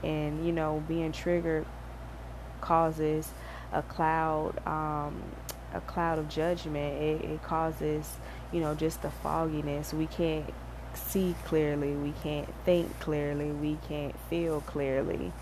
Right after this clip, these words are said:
And ob-, obviously, we can't operate in who we're called to be clearly, because when we're triggered, we're in our emotions,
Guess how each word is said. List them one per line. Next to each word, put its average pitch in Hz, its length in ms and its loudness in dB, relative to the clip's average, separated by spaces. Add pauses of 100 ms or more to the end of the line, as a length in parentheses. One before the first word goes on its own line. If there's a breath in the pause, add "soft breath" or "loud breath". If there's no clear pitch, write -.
(600 loud breath)
And 151 500 0
ob-, 160 280 2 (120)
obviously, 147 760 2
we 151 180 2
can't 151 400 -2
operate 151 640 0 (280)
in 147 140 -2
who 165 280 0
we're 151 200 2
called 151 500 -2
to - 60 -6
be 160 420 -2 (840 loud breath)
clearly, 190 500 4
because 151 400 0
when 151 160 -2
we're 147 120 -2
triggered, 180 540 -2
we're 165 120 -2
in 165 140 -2
our 160 180 -2
emotions, 156 720 -2